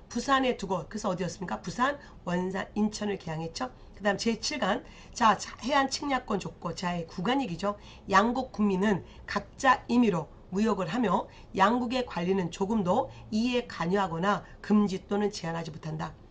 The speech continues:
제십 간 일본국 인민이 조선국 지정의 각 항구에 머무는 동안에 죄를 범한 것은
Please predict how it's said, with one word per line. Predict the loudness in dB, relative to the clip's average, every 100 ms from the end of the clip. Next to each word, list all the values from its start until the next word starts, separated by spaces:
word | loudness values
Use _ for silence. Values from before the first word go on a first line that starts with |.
| -20 -4
제십 | 0 0 2
간 | 4 4 0 -18 -12 0
일본국 | 4 4 4 4 4 -2 0
인민이 | 0 2 4 4 4 -6 -18
조선국 | 0 0 2 2 0 -4
지정의 | -4 -2 -2
각 | -4 -8 -6
항구에 | -6 -2 -2
머무는 | -2 -2 0 0
동안에 | -2 0 2 2 0 -12 -10
죄를 | 2 2 2 -2
범한 | -4 -2
것은 | -4 -2 0